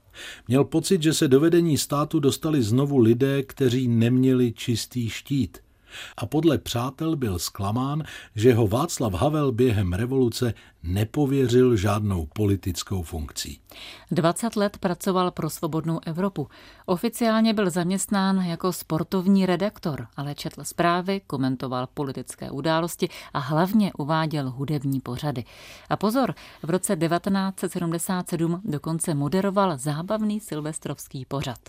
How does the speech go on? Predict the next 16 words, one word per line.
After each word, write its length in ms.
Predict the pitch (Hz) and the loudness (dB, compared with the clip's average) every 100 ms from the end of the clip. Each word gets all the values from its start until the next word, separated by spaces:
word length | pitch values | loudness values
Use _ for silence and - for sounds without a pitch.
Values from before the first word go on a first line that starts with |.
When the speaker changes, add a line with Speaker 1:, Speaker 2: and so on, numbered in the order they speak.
| - _ _ - - - - | -20 _ _ -20 -20 -20 -4
Speaker 1:
Byl 240 | 101 127 127 | 4 4 8
věřící. 760 | 110 123 127 143 - - - _ _ _ | 8 8 6 0 -4 -10 -14 _ _ _
Krylův 460 | - 120 175 160 - | 0 4 6 6 4
přítel 420 | - 175 156 131 | -4 -4 0 0
Mirek 340 | 120 127 107 - | 2 0 -2 -2
Kovářík 640 | 135 131 143 139 123 - | 0 0 0 -2 -4 -6
vzpomínal, 680 | - - 120 139 143 139 139 - - - | -14 -6 -2 0 0 -2 -4 -8 -16 -6
jak 160 | 139 139 | -4 -4
spolu 260 | - 175 175 | 0 4 4
jednou 300 | 170 175 135 | 4 4 2
v 120 | - | 2
Olomouci 760 | 143 139 139 147 143 - 143 - - _ | 2 4 4 2 0 0 -2 -2 -16 _
nahrávali 960 | 92 101 104 85 131 143 147 143 143 139 | -2 0 2 2 2 2 0 0 0 -2
ticho 480 | - 123 - - 120 | -2 -4 -4 -2 -2
v 140 | - | -4
kostelích. 880 | - 92 - - 85 69 64 - | -6 -6 -6 -6 -6 -6 -12 -18